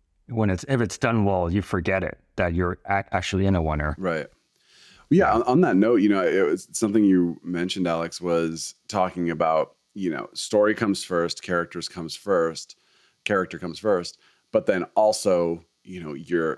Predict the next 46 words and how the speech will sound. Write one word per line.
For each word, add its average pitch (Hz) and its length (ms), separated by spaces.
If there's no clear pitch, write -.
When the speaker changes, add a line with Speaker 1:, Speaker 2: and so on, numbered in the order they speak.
Speaker 2:
the 87 80
V 80 140
F 82 120
X - 280
person, - 440
right? 82 200
And 85 100
so 98 160
it's 87 140
like, 92 200
if 104 220
you, 107 140
when 110 240
you're 110 160
in 104 180
previs, 92 440
are 92 140
there, 101 540
is 107 140
there 139 120
sort 139 220
of, 113 100
like, 107 200
a - 20
conversation 101 640
about 87 180
a 85 60
spectrum 95 600
of, 87 540
on 104 220
this 127 280
end, 92 440
the 123 140
audience 120 400
needs 110 200
to 107 100
be 104 360
just 107 380
focused 104 480
on 98 160
the 95 80
characters. 92 520
It 98 140
doesn't 139 260
matter 117 360
if - 260